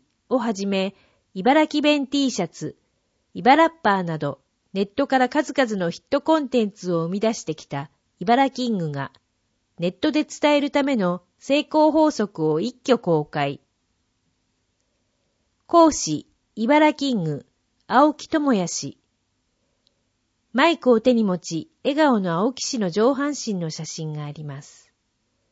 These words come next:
第二部、トークセッション。青木智也氏、今中哲也氏。株式会社アイエムエーオー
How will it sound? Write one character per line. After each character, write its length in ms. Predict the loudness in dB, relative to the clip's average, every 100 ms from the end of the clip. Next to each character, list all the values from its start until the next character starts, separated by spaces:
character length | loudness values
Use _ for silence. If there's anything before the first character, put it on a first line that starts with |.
| _ _ _ _ _ _ _ _ _ _ _ _ 2
第 280 | 6 6 4
二 160 | 0
部、 240 | 0 -4 -8 _ _ _
ト 220 | 2 4 4
ー 20 |
ク 100 | 0
セ 180 | -4 -2
ッ 20 |
シ 240 | -2 -4 -4
ョ 120 | -4
ン。 60 | -12 _ _ _ _ _ _ _ _ _ _ 2
青 240 | 2 2
木 140 | -2
智 220 | -2 0 2
也 180 | 0
氏、 340 | -2 -8 -10 -14 _ _ _ _ _ -6
今 220 | 0 0
中 260 | 0 -4
哲 320 | -6 -6 -2 -4
也 120 | -4
氏。 300 | -8 -14 -16 _ _ _ _ _ _ _ _ _ _ _ _
株 240 | 0 2
式 320 | 2 0 0 4
会 220 | 4 4
社 320 | 2 2 0
ア 140 | 2 4
イ 140 | 4
エ 80 | 2
ム 200 | 2 0
エ 280 | 2 2 4
ー 40 |
オ 340 | 4 4
ー 20 | 2